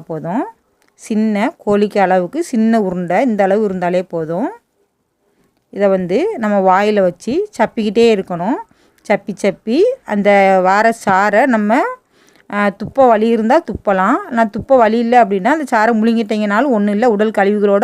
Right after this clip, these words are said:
அதுவும் சேர்த்து, உடம்புல இருக்க கழிவையும் சேர்த்து வெளியில எடுத்துட்டு வந்துரும். துப்ப முடியும் அப்படின்றவங்க இந்த சா-, இதை துப்பிருங்க. லாஸ்டா வர சக்கையையும் நீங்க துப்பிரலாம். வாய் வந்து ரொம்ப மணமா இருக்கும். வாயில உள்ள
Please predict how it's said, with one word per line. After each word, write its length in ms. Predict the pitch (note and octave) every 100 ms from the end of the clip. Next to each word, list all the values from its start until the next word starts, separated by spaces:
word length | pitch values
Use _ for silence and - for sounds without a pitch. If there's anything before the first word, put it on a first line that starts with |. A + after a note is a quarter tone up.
| B3+
அதுவும் 220 | G3 A3
சேர்த்து, 300 | G3+ F#3+ A#3+ G4+ A#4+ _ - _ -
உடம்புல 260 | A3 A3+ A3
இருக்க 160 | G3 F3+
கழிவையும் 360 | F#3+ G#3+ A3+ A3
சேர்த்து 300 | G3 F3+ D#4
வெளியில 220 | G#3 G3+ F#3+
எடுத்துட்டு 300 | - F#3 E3+
வந்துரும். 340 | E3 F#3+ G4 - _ _ _
துப்ப 280 | A3 - C#4+ A#3+
முடியும் 280 | A3+ A#3 B3
அப்படின்றவங்க 580 | G3+ G3+ F3+ F#3+ C#4 G4+
இந்த 120 | C4
சா-, 160 | A3+ G3+ G3
இதை 100 | G#3 G#3+
துப்பிருங்க. 480 | - A3 G3+ F3+ F#3 C#4+ A4+ _ _ _ -
லாஸ்டா 360 | G3+ A#3 - B3 G#3
வர 120 | C4+ -
சக்கையையும் 460 | G#3+ - G#3 A3+ B3+
நீங்க 140 | G#3+ G#3 F#3
துப்பிரலாம். 580 | - F#3 E3+ F3 D4 E4+ G#3
வாய் 200 | G#3 G#3+ G3+
வந்து 160 | A3 A3
ரொம்ப 220 | F#3+ G#3+ A3
மணமா 320 | F3 F3+ G3 F3
இருக்கும். 340 | E3 E3+ F3+ B3 _ _ _ _ _ _ _ _ _ _ _ - B3
வாயில 320 | G3 G#3 G#3+
உள்ள 120 | G3